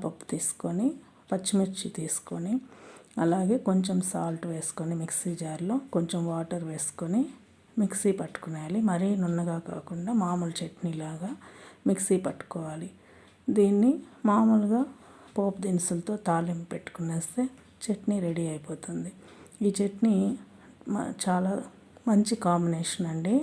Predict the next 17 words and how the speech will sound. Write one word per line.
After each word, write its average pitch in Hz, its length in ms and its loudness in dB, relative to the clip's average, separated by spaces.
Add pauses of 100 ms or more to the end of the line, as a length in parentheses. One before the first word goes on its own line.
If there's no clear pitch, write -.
(360)
ఈ 180 40 0 (100)
పొంగల్కి. 170 560 0 (680)
ఇప్పుడు 220 240 2 (120)
కుక్కర్ 208 280 -2 (120)
చల్లారిన 175 580 4
తర్వాత 165 400 -4 (720)
మూత 185 160 4 (120)
తీసేసి 170 520 0 (500)
మళ్ళీ 196 280 4
స్టవ్ 190 240 0 (100)
వెలిగించుకొని 170 800 0 (460)
సిమ్లోనే 208 600 8 (140)
ఒక 226 120 -2 (100)
టూ 208 100 6 (160)
మినిట్స్ 185 420 2 (180)
కుక్ 190 260 -2
చేసుకుంటే 165 560 -4